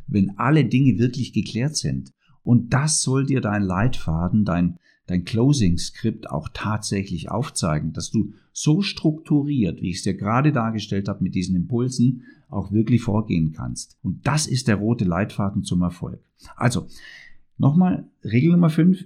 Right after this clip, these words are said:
übe dein Closer-Skript und wenn du da eine Vorlage brauchst, geh nochmal zurück zu Folge Nummer einunddreißig. Brauchst du ein Skript, um zu verkaufen, da kannst du dir eine Datei runterladen vom Lead zum kaufenden Kunden. Da hast du viele, viele Hinweise,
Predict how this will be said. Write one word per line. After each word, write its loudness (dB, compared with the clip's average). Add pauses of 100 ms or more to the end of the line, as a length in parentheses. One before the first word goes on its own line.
übe 8
dein 6
Closer-Skript -2
und 6
wenn 6
du 4
da 2
eine 4
Vorlage -2
brauchst, -2
geh 0
nochmal 4
zurück -2
zu -4
Folge 2
Nummer 6
einunddreißig. 2 (380)
Brauchst -2
du 2
ein 2
Skript, 0
um 6
zu -2
verkaufen, -2
da 0
kannst -2
du -2
dir 2
eine 4
Datei -2
runterladen 2
vom 2
Lead 4
zum 2
kaufenden -2
Kunden. 4 (200)
Da -4
hast -4
du -2
viele, 2
viele 2
Hinweise, 0